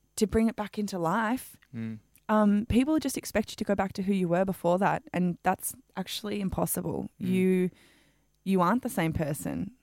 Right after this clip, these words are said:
Speaker 1: Well, at least for me, that, you know, that wasn't my story. I'm, I was different, and I had different boundaries, and I had different expectations on myself. They weren't as high. They weren't, um, as demanding,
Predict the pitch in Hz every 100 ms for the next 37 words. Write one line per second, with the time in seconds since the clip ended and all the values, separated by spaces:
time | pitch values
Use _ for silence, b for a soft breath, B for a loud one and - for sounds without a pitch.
0 | _ 180 104 139 - 170 160 147 151 -
1 | - 170 - - - - 165 160 - 160
2 | 156 - 156 151 151 156 160 165 - _
3 | 170 170 165 - 190 165 160 165 - 147
4 | 156 170 B B B B B _ 170 170
5 | 170 170 175 170 170 165 151 135 151 185
6 | 151 151 - 151 160 160 160 151 160 -
7 | 165 - 160 151 - - - - - 170
8 | 160 175 165 165 156 - 196 - - -
9 | - - 165 165 160 - - 156 147 -
10 | - - 170 165 160 147 - - B B
11 | B B - 156 - 170 147 170 139 143
12 | 170 175 156 143